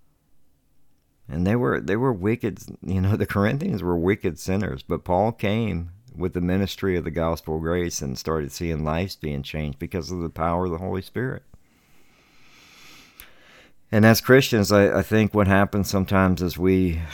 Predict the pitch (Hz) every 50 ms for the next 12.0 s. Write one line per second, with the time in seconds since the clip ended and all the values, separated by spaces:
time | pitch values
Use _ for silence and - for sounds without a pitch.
0 | 82 87 - 98 104 98 78 98 98 95 101 104 101 98 95 87 87 85 87 78
1 | 69 - - 71 85 87 - - 120 110 - - - 95 87 - - 92 92 95
2 | 95 87 90 85 82 80 82 80 - - 90 85 82 - - 82 85 82 82 87
3 | 73 - - 87 90 90 90 80 78 76 - - 78 76 76 - 76 76 71 73
4 | 78 78 78 78 76 73 69 69 71 78 82 - - 90 80 90 85 65 71 85
5 | 87 78 82 78 76 80 82 85 90 87 85 78 78 - - _ _ _ - -
6 | - - - - - - - - - - 73 76 78 76 69 87 85 82 65 64
7 | 92 95 95 82 90 95 90 67 87 85 87 87 85 80 - 87 87 87 85 78
8 | - 82 78 76 67 65 71 - - _ 95 95 92 90 82 78 - - - -
9 | - 67 76 76 - - 80 82 58 62 73 98 98 85 92 107 95 78 92 92
10 | 90 85 80 - 90 90 87 76 80 78 73 69 69 - - 92 95 95 90 85
11 | - - 82 73 73 76 76 - - - 57 - - - 87 87 87 80 69 60